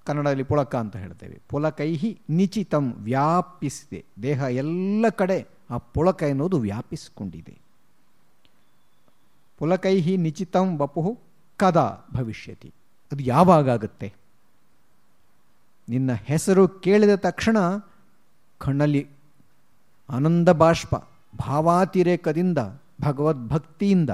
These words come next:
ಕಣ್ಣಲ್ಲಿ ನೀರಿನ ಪ್ರವಾಹ ಯಾವಾಗ ಹರಿಯುತ್ತದೆ, ಅದೇ ರೀತಿಯಲ್ಲಿ ಗಂಟಲು ಬಿಗಿದುಕೊಂಡು ಮಾತು ಹೊರಡದೆ ಯಾವಾಗ ನಾನು ಬಡಬಡಿಸ್ತೀನಿ, ದೇಹ ಎಲ್ಲ ರೋಮಾಂಚನದಿಂದ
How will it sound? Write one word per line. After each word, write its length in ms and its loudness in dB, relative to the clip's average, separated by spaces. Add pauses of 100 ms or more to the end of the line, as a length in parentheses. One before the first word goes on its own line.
(640)
ಕಣ್ಣಲ್ಲಿ 440 0
ನೀರಿನ 460 2
ಪ್ರವಾಹ 760 -2
ಯಾವಾಗ 520 0
ಹರಿಯುತ್ತದೆ, 760 -4 (360)
ಅದೇ 220 2
ರೀತಿಯಲ್ಲಿ 440 -2
ಗಂಟಲು 540 2
ಬಿಗಿದುಕೊಂಡು 520 0
ಮಾತು 480 2
ಹೊರಡದೆ 600 2 (440)
ಯಾವಾಗ 420 2
ನಾನು 440 0 (800)
ಬಡಬಡಿಸ್ತೀನಿ, 920 -4 (760)
ದೇಹ 260 4
ಎಲ್ಲ 640 2 (260)
ರೋಮಾಂಚನದಿಂದ 1040 2